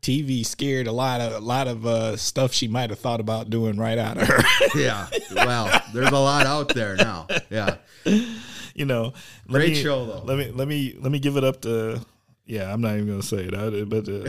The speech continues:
Speaker 1: there's a show on M T V for sure, uh, that definitely, I think, don't, don't shy the kiddos away from
Speaker 2: When was the
Speaker 1: some of that
Speaker 2: last
Speaker 1: stuff.
Speaker 2: time you saw a music video on M T V? I'm just asking.
Speaker 1: Oh, I don't think they show it.
Speaker 2: Isn't that crazy?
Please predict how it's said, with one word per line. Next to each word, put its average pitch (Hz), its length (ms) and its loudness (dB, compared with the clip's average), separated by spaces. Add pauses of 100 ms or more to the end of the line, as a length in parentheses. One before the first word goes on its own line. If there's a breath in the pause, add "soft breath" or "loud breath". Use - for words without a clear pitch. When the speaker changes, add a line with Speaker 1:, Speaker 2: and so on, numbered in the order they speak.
Speaker 1:
there's 123 220 -2
a 127 100 2
show 131 280 2
on 127 120 2
M 127 160 0
T 135 220 -2
V 127 200 0
for 123 160 -8
sure, 117 600 -2 (160)
uh, 107 320 -4
that 104 240 -6
definitely, 113 840 -4 (120)
I 95 200 -8
think, 107 320 -8 (600)
don't, 110 320 -6
don't 120 200 -4
shy 123 280 -2
the 110 120 -6
kiddos 107 480 -4
away 101 200 -6
from 135 100 -4
Speaker 2:
When 190 80 -4
was 180 80 -4
the 175 40 -2
Speaker 1:
some 139 60 0
of 131 100 0
that 131 60 0
Speaker 2:
last 131 140 -4
Speaker 1:
stuff. 127 160 -4
Speaker 2:
time 123 100 -4
you 104 140 -6
saw 110 260 -2
a 90 40 -4
music 92 360 -4
video 90 320 -4
on 90 80 -4
M 85 120 -4
T 85 200 -6
V? 82 180 -6
I'm 117 140 0
just 104 180 0
asking. 90 400 -2
Speaker 1:
Oh, 165 60 -4
I 190 80 -4
don't 294 180 -10
think 180 140 -6
they - 140 -10
show 208 280 -10
it. 87 100 -16
Speaker 2:
Isn't 123 260 -4
that 110 180 -4
crazy? 98 380 -10